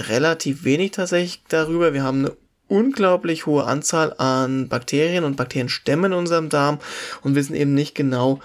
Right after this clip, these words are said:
wie sich da letztendlich wirklich was auf unsere Gesamtgesundheit auswirkt. Und das macht's halt eben auch so schwierig, da wirklich klar drüber zu reden, das klar verständlich aufzubereiten,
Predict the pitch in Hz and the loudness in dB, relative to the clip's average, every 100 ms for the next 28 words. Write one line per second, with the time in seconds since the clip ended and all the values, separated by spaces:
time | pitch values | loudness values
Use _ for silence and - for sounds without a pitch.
0 | - - - 143 139 139 - 127 131 127 | -16 -16 -2 0 2 -2 -2 0 0 0
1 | 131 127 151 147 135 - - 123 139 156 | 0 -2 -4 -4 -2 -4 -2 -2 -2 -4
2 | 135 135 135 135 139 - 143 135 127 131 | -4 -2 -2 -2 -2 -2 0 0 0 -2
3 | - - - - 175 185 165 165 - - | -10 -20 -6 0 2 2 2 0 0 -18
4 | - - 127 143 - 131 135 - - 160 | -16 -6 -2 0 0 0 -2 -2 -4 -2
5 | 143 143 139 - 139 - 139 139 - 139 | -2 0 0 0 -2 0 0 0 -2 2
6 | 156 160 147 - 135 139 143 139 139 - | 2 2 -2 0 2 2 0 -2 -4 -4
7 | 143 127 139 143 139 - 123 151 165 160 | -2 -2 -2 -2 -2 -2 0 0 0 -4
8 | - 139 143 - 135 - 135 151 - 151 | -2 -4 -4 -2 -2 -2 -4 -4 -2 -2
9 | 139 131 131 139 | 0 2 2 0